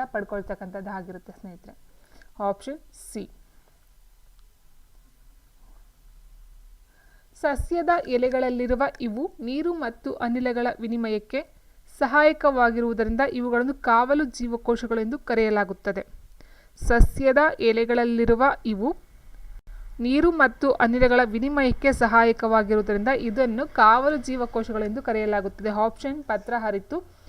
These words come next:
ಪತ್ರ ರಂಧ್ರ, ಪತ್ರಶೀಲತೆ, ಕೋಶಭಿತ್ತಿ. ನೋಡಿ ಪತ್ರ ಹರಿತು ಅಂತ ಹೇಳಿದ್ರೆ ಸೂರ್ಯನ ಬೆಳಕನ್ನ ಬಳಸ್ಕೊಳ್ತಕ್ಕಂಥದ್ದು, ಕ್ಲೋರೋಪ್ಲಾಸ್ಟ್ ಅಂತ ಹೇಳ್ತೀವಿ.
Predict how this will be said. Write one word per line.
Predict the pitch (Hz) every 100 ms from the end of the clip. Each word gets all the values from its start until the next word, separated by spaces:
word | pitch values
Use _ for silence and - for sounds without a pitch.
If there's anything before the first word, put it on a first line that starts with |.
| - - -
ಪತ್ರ | 226 - 262 240
ರಂಧ್ರ, | 214 220 208 302
ಪತ್ರಶೀಲತೆ, | - - 214 - 269 - 247 208 196 285
ಕೋಶಭಿತ್ತಿ. | 370 - 226 220 208 185 - 196 - - - - - - - - - - - - - -
ನೋಡಿ | 277
ಪತ್ರ | 294 262 233 - 339
ಹರಿತು | 339 247 254 285 - 294
ಅಂತ | 254 262
ಹೇಳಿದ್ರೆ | 240 208 208 311 - - - - - - - - - - - - _ _ -
ಸೂರ್ಯನ | 302 320 311 311 311
ಬೆಳಕನ್ನ | 233 233 254 254 254 254 294 - 214
ಬಳಸ್ಕೊಳ್ತಕ್ಕಂಥದ್ದು, | 220 - 233 214 208 196 175 175 - - - - - - - _ _ _ - _ _ _ _ _
ಕ್ಲೋರೋಪ್ಲಾಸ್ಟ್ | 254 262 262 247 226 226
ಅಂತ | 190
ಹೇಳ್ತೀವಿ. | 202 190 - 180